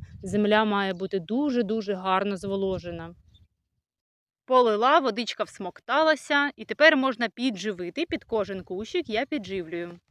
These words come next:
Добривом з формулою Н П К двадцять двадцять двадцять. Рівнозначні частини. Можна використати ось такий майстер,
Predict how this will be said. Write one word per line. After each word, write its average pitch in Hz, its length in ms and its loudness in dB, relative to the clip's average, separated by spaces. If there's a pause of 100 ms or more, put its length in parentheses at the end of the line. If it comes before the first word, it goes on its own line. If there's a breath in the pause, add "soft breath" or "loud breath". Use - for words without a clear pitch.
(1000)
Добривом 277 720 6
з - 80 -16
формулою 196 960 4
Н 220 160 2
П 196 160 -4
К 392 220 8
двадцять 254 380 4
двадцять 208 340 4
двадцять. 160 400 -2 (420 soft breath)
Рівнозначні 247 680 4
частини. 170 540 -6 (200)
Можна 240 360 6
використати 208 920 0
ось 226 180 -2
такий 220 240 0
майстер, 330 460 6